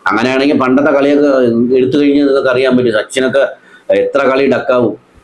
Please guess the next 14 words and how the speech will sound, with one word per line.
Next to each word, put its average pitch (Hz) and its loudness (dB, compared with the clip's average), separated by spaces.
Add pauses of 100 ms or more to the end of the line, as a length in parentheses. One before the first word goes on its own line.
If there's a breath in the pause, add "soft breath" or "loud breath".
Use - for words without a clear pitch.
(300)
തുടരെ 139 0
ഡക്കായിട്ടുണ്ട്. 127 0
ഡക്കായിട്ട് 127 0
ഒരു 127 2
റണ്ണും 135 2
രണ്ട് 120 0
റണ്ണൊക്കെ 127 0 (240)
ഔട്ടായിട്ടുണ്ട്. 123 0
എന്നിരുന്നാൽ 127 0
പോലും 147 0
സച്ചിന്റെ 143 0
ആ 139 0
സ്പോട്ട് 131 -2
നഷ്ടപ്പെടുന്നില്ല, 135 -2